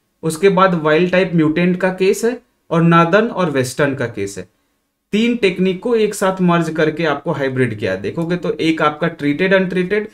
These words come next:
वेस्टर्न म्यूटेंट और नॉर्दर्न वेस्टर्न। तो इस चीज को स-, ये वही कर पाएगा जिसके पास बेसिक्स हो कि हाँ किस तरीके से कोई चीज परफॉर्म हो रही है। दो ऑप्शंस तो आसानी से एलिमिनेट कर सकते थे,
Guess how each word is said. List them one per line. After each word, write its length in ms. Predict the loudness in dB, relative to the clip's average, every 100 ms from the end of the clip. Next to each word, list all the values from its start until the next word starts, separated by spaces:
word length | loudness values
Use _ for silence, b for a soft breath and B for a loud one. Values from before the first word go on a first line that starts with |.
| b b _
वेस्टर्न 480 | 0 2 2 0 2
म्यूटेंट 500 | 2 0 -2 -4 -4
और 120 | 0
नॉर्दर्न 400 | 2 2 0 -2
वेस्टर्न। 360 | -4 -6 -12 -18 _ _ _ _ _ _
तो 200 | -6 -2
इस 240 | -2 -2 -4
चीज 220 | -4 -4
को 160 | 0 0
स-, 320 | 0 -10 -16 _ -6
ये 280 | 0 0 0
वही 280 | 0 2 2
कर 180 | 0 -2
पाएगा 380 | 0 0 0 -4
जिसके 360 | -6 -4 -2
पास 280 | -2 -4 -4 -2
बेसिक्स 460 | -2 0 -4 -2
हो 80 | -4
कि 140 | -2
हाँ 360 | -4 -4 -8 _
किस 200 | -2 0
तरीके 300 | 0 -2 -6
से 140 | -8 -6
कोई 180 | -6 -6
चीज 200 | -8 -10
परफॉर्म 400 | -10 -8 -10 -10
हो 100 | -14
रही 160 | -18
है। 80 | -20 _ _ _ _ _ _ _ _ _ _ _ _ -8
दो 240 | 4 6
ऑप्शंस 420 | 6 4 0 0
तो 80 | 2
आसानी 360 | 0 2 0 0
से 140 | 0
एलिमिनेट 400 | 0 0 0 0
कर 120 | -4
सकते 380 | -6 -6 -6 -6
थे, 140 | -6